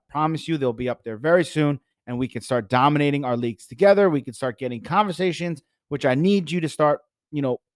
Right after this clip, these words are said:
posting some questions to me on Twitter. Make sure you're answering my Twitter polls because that helps me know how to help you. Again, this is only gonna be rankings number one, and then I'm gonna do number two, number three, number four, number five, and then finally, I will do my final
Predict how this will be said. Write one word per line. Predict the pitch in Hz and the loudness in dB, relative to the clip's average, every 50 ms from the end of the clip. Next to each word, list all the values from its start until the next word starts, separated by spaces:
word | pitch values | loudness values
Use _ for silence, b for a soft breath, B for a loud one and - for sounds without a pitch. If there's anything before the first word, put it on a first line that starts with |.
| _ _ | _ _
posting | - 160 190 185 185 196 180 | 0 2 2 2 2 -2 -4
some | 147 175 156 | -4 -4 -6
questions | 127 160 160 151 - - 160 156 139 - | -2 -2 -2 -2 -4 -6 -10 -10 -10 -10
to | - 151 | -10 -8
me | 151 147 147 143 | -8 -8 -8 -8
on | 120 127 120 113 | -8 -10 -12 -12
Twitter. | - 151 160 170 160 156 151 151 147 _ _ _ _ _ _ - | -12 -6 -4 0 2 2 2 2 0 _ _ _ _ _ _ -8
Make | 156 180 208 185 | -4 -4 -4 -4
sure | - - 180 | -2 -2 0
you're | 165 160 156 | 0 0 0
answering | 147 147 139 - 143 143 139 | -2 -2 -4 -6 -6 -6 -6
my | 135 127 | -6 -6
Twitter | 131 - - 139 135 135 | -8 -6 -6 -4 -4 -4
polls | 127 - 135 131 131 123 - | -4 -4 -2 -2 -2 -4 -6
because | - - 123 110 110 - _ _ - | -8 -8 -8 -8 -10 -16 _ _ -2
that | 131 151 156 160 - - | 0 0 0 0 -4 -6
helps | - 135 143 139 120 - - | -4 -2 -2 -2 -2 -4 -10
me | 127 135 135 139 135 131 - _ _ - | -6 -4 -2 0 -2 -2 -4 _ _ -4
know | 117 117 120 120 113 | 0 2 2 2 0
how | 95 - 113 113 113 107 - - | -2 -2 -2 -2 -2 -2 -4 -8
to | - 117 104 98 - | -10 -8 -8 -10 -12
help | 101 98 98 - _ _ - _ _ _ | -12 -14 -14 -14 _ _ -20 _ _ _
you. | _ 85 85 65 50 52 _ b b b b b b b b b | _ -12 -12 -10 -12 -14 _ b b b b b b b b b
Again, | 120 120 143 165 180 185 | -8 -2 2 2 2 2
this | 180 160 | 0 -2
is | 156 143 | -2 -2
only | 143 143 139 | -2 -2 -2
gonna | 135 139 139 | -2 -2 0
be | 131 135 | 0 0
rankings | 135 131 135 135 135 - 131 135 127 117 | 0 2 2 0 0 -2 -4 -6 -6 -4
number | 120 127 123 120 117 117 113 | -4 -2 -2 0 0 0 0
one, | 120 165 220 262 269 262 240 _ _ _ _ _ _ _ _ _ _ _ _ _ _ _ _ - | 4 4 4 4 4 0 -6 _ _ _ _ _ _ _ _ _ _ _ _ _ _ _ _ -6
and | 120 117 | -2 0
then | 120 117 | 2 2
I'm | 113 113 | 2 2
gonna | 113 113 104 | 0 0 0
do | 113 113 110 | 0 -2 -2
number | 110 107 104 110 117 | -2 -2 -4 -4 -4
two, | - 226 254 262 247 | -2 0 0 2 2
number | 185 151 147 | 2 2 2
three, | - 202 214 | 2 2 2
number | 196 185 170 | 4 2 2
four, | 151 190 190 | 4 4 4
number | 180 170 - | 4 4 2
five, | - 214 214 208 190 - | 2 4 4 4 2 2
and | 147 139 | 0 -2
then | 139 127 | -2 -2
finally, | 110 - 165 165 175 175 175 180 185 - | -2 2 4 4 6 6 6 4 2 2
I | - 135 131 | 2 0 0
will | 127 127 | 0 0
do | 120 131 123 | -2 -4 -4
my | 120 107 | -4 -6
final | 101 - - 170 180 202 202 190 180 175 151 131 | -6 -6 0 2 4 4 6 6 4 2 2 -2